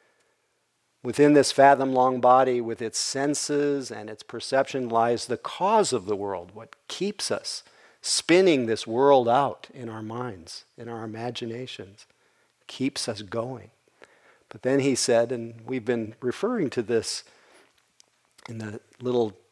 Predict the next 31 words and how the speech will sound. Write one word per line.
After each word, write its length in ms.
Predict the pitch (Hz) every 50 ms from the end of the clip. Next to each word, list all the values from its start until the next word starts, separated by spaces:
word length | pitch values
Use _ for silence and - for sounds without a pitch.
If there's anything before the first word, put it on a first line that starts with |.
| _ _ - _ _ _
teachings 480 | - - 165 151 - 147 131 117 107
on 160 | 104 110 110 110
the 80 | 107
Four 220 | - - 127 117 120
Noble 260 | 117 113 110 113 107
Truths, 260 | - - 165 180 139
he 60 | 139
says, 320 | 117 - - 127 117 98 107
"Within 380 | 123 110 - 139 139 151 160
this 240 | 151 143 131 - -
fathom-long 760 | - - 131 131 139 135 131 127 123 120 123 120 120 120 110
body 380 | 110 120 123 135 143 135 120
with 200 | 107 107 104 -
its 140 | - 104 -
senses 480 | - - - 127 139 143 - - 101 -
and 160 | 110 104 -
perceptions 600 | - 107 98 - - 131 143 147 - - 117 101 - - - - - _
lies 340 | - 120 120 127 131 - -
the 180 | - 127 131 -
end 300 | - 135 151 170 180 165
of 140 | 151 - -
the 80 | - 107
world." 320 | 92 92 90 85 - - _ _ - - _ _ _ _ _ _ _ _ _ _ _ _ _ _ _ _ _ _ _ _ _ _ _ _ _ _ _
The 160 | - 117 -
end 380 | - - 135 147 156 160 160 139
of 140 | 131 117 98
the 100 | 104 117
cycle 600 | - - - - 120 123 131 131 - - 117 110
of 120 | 110 104 104
ex-, 360 | 113 98 95 - - - - - 127 117 - -
of 320 | 117 113 110 95 95 -